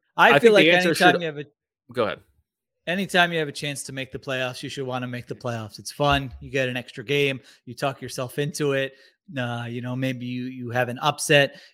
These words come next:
Speaker 1: in the first round, which, by the way, they're not gonna be like, you know, if they make the playoffs, they're not gonna be, like, ten-point underdogs or
Speaker 2: Right.
Speaker 1: anything,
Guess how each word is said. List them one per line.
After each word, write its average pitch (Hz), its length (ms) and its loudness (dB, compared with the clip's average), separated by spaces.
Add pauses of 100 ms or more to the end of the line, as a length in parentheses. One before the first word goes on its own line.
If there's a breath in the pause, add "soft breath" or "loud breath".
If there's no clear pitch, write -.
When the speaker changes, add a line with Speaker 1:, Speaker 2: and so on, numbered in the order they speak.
Speaker 1:
in 139 140 -4
the 127 60 -8
first 139 360 -4
round, 139 260 -2
which, 135 200 -12
by 175 160 8
the 135 80 0
way, 143 260 2
they're 127 100 -10
not 143 200 -6
gonna 151 160 -6
be 143 200 -4
like, 113 240 -10 (120)
you 123 100 -16
know, 120 180 -14 (560)
if 131 160 -14
they 127 100 -4
make 147 180 -2
the 120 80 -14
playoffs, 143 400 0
they're 120 80 -10
not 139 100 -8
gonna 131 140 -10
be, 117 80 -10
like, 120 140 -10
ten-point 135 560 -8 (180)
underdogs 131 640 -6
or 127 60 -8
Speaker 2:
Right. 123 100 -4
Speaker 1:
anything, 131 320 -4